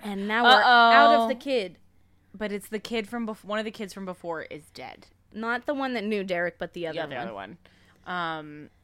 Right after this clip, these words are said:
Speaker 2: and so the local detective is clearly mad, and he said, "We should have locked that son of a bitch up."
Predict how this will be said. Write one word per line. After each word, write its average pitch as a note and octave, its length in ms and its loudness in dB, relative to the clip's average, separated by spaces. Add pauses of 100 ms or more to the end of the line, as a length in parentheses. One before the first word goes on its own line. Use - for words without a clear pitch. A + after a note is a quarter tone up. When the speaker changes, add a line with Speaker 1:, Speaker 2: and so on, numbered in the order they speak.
(160)
Speaker 2:
and F#3 200 -6
so F3+ 400 -2
the E3+ 320 -4
local G3+ 420 -2
detective F3+ 800 -6
is D#3+ 240 -10
clearly F3+ 380 -12
mad, D3+ 340 -6
and D#3+ 80 -16
he E3 100 -14
said, D#3+ 160 -14
"We D#3 120 -14
should E3 160 -18
have D3+ 120 -16
locked D3+ 300 -8
that D#3 180 -12
son D#3+ 220 -12
of D3 80 -14
a D3 80 -12
bitch D3 260 -14
up." C#3 300 -8